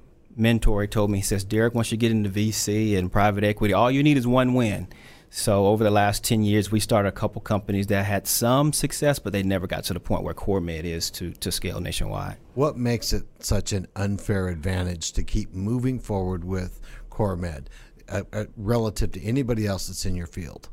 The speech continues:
Speaker 1: Well, the unfair advantage is our relationships. So since I worked as a hospital administrator for, you know, fifteen years, I have a litany of, uh, wow, relationships. You know, I'll, I'll probably need something.
Speaker 2: That's okay. You're
Speaker 1: Paper,
Speaker 2: good.
Speaker 1: some paper.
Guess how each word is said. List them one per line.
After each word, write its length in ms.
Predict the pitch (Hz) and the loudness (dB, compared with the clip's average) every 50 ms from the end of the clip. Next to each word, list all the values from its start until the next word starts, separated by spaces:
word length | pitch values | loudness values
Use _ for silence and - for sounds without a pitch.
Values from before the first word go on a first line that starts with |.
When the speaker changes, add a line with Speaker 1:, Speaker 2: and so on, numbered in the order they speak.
| - - - _ - - _ | -14 -16 -18 _ -20 -20 _
Speaker 1:
Well, 220 | - 117 113 113 110 | -4 0 0 0 2
the 140 | 110 107 | 2 2
unfair 380 | 107 120 131 127 - 127 117 113 | 4 4 2 2 2 2 2 2
advantage 460 | 104 101 107 107 104 98 95 - 104 - - | 2 0 0 0 0 0 -2 -4 -8 -8 -6
is 280 | 113 107 101 98 101 | -4 -2 -2 0 0
our 160 | 104 101 98 90 | 2 2 2 0
relationships. 880 | 95 87 92 98 95 - - 95 90 - - 90 - - - - - - - - - - - - | -2 -2 -2 -2 -2 -4 -6 -8 -10 -10 -10 -12 -12 -8 -6 -6 -6 -6 -10 -16 -20 -20 -20 -14
So 480 | - - - 113 101 101 98 95 98 98 | -8 -4 0 2 2 4 2 2 0 -2
since 300 | - - 120 117 - 123 | -2 0 0 2 2 2
I 100 | 110 110 | 2 2
worked 300 | 104 107 107 107 - 110 | 2 0 0 0 0 -2
as 100 | 98 92 | -2 -2
a 60 | 95 | 0
hospital 340 | 110 104 104 - - 110 101 | 0 0 0 -2 -4 -6 -6
administrator 640 | 87 92 104 107 107 104 - - 98 98 98 95 | -4 -4 -4 -4 -4 -6 -6 -6 -6 -6 -6 -6
for, 280 | 95 - - 95 92 95 - - | -6 -6 -6 -6 -6 -8 -10 -12
you 60 | - 123 | -14 -14
know, 60 | - - - | -14 -12 -8
fifteen 460 | - 113 107 - - - 110 98 95 | -6 -6 -6 -6 -6 -6 -6 -4 -4
years, 220 | 104 110 110 107 104 | -2 -2 -2 -2 -4
I 60 | 95 | -4
have 180 | 110 104 90 92 | -6 -6 -6 -8
a 40 | |
litany 460 | 95 98 104 113 117 - 123 104 101 98 | -6 -4 -2 -2 -2 -2 -2 -4 -4 -4
of, 240 | 95 92 - - - | -6 -8 -10 -14 -14
uh, 220 | - 104 107 107 - - - - - - | -12 -12 -12 -12 -14 -16 -20 -20 -20 -20
wow, 60 | - - - - - - - - - - - - - - - - - | -18 -16 -16 -16 -18 -20 -20 -20 -20 -20 -20 -20 -20 -20 -20 -12 -6
relationships. 1000 | 104 104 98 98 104 107 - - 98 90 - - 92 90 87 - - - - - - - - - - - - - - - - _ _ - | -4 -2 0 2 2 0 0 -2 -4 -4 -4 -4 -6 -6 -8 -8 -8 -10 -10 -10 -14 -20 -20 -20 -20 -20 -20 -20 -20 -20 -20 _ _ -20
You 60 | 123 | -18
know, 60 | 123 | -18
I'll, 120 | 127 123 - - - 123 | -18 -18 -20 -20 -20 -20
I'll 100 | 120 - - | -20 -20 -18
probably 200 | - 147 160 143 | -14 -10 -8 -8
need 180 | 110 101 92 87 | -6 -8 -8 -8
something. 400 | - 98 101 - - - 92 98 - _ _ _ _ _ - | -12 -14 -14 -16 -16 -18 -20 -20 -20 _ _ _ _ _ -10
Speaker 2:
That's 200 | 117 107 - 139 | -10 -8 -6 -6
okay. 180 | 117 - 131 | -6 -6 -2
You're 60 | 104 - | 2 2
Speaker 1:
Paper, 280 | 107 107 101 98 104 95 | 2 2 2 -2 -2 -4
Speaker 2:
good. 80 | 78 - - | -4 -6 -12
Speaker 1:
some 140 | - - 101 101 | -14 -14 -14 -12
paper. 360 | - 95 98 - - - | -10 -6 -4 -2 0 2